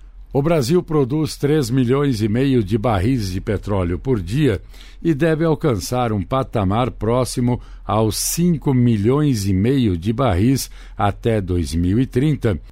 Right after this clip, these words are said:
impulsionado pela chegada de dezesseis novas plataformas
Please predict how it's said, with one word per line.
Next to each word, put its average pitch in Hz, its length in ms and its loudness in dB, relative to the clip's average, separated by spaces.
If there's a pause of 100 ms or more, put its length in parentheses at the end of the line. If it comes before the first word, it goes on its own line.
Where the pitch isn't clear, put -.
(140)
impulsionado 139 1040 0
pela 131 320 0
chegada 123 680 0
de 117 160 0
dezesseis 113 840 0
novas 120 440 0
plataformas 120 920 -2